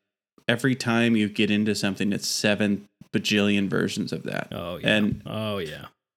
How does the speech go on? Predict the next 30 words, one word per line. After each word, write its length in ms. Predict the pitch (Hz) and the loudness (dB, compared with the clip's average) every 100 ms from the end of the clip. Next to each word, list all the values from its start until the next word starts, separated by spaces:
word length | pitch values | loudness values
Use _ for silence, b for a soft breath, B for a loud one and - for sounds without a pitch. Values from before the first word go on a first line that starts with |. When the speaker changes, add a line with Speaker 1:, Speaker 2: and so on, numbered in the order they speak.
| - | -6
Speaker 1:
and 140 | 123 131 | 2 4
I, 160 | 127 - | 4 2
I, 100 | - - - | -4 -4 0
I 60 | 135 | 4
mean, 140 | 147 | 4
it's 140 | 139 143 | 4 4
like, 340 | 127 - - _ _ _ _ _ _ _ _ _ _ _ _ _ _ _ _ - | 2 2 -10 _ _ _ _ _ _ _ _ _ _ _ _ _ _ _ _ -2
something 320 | 143 147 185 | 2 4 6
that 100 | 151 | 6
I 100 | 127 | 6
hope 260 | 110 117 110 | 6 4 4
that 140 | 113 | 4
I 120 | 107 104 | 4 4
never 800 | 104 104 104 107 104 104 104 - | 4 2 2 4 6 4 2 -2
stop 500 | - - 104 101 - 110 | -6 0 2 2 0 0
enjoying 760 | 104 101 101 101 117 131 131 _ _ _ _ _ _ - | 2 4 4 4 2 0 -4 _ _ _ _ _ _ 2
is, 160 | 120 | 4
like, 220 | 117 - | 4 4
getting 280 | 117 110 113 | 4 6 6
excited 640 | 107 - 107 104 104 107 | 4 2 2 4 4 4
about 360 | 104 104 104 98 | 4 2 2 0
something 500 | - 101 95 104 101 | 0 0 2 2 2
new 320 | 101 98 127 - _ _ | 2 2 0 -4 _ _
and, 160 | 107 107 | 2 4
like, 260 | 107 101 - | 4 2 2
understanding 640 | 113 113 107 110 104 107 | 4 4 4 2 4 4
that 140 | 104 - | 2 0
information 720 | 104 107 101 101 - 101 98 | 0 2 2 2 2 0 -2
comes 360 | - 107 98 101 | -2 -2 0 2
in 440 | 101 107 117 | 2 2 0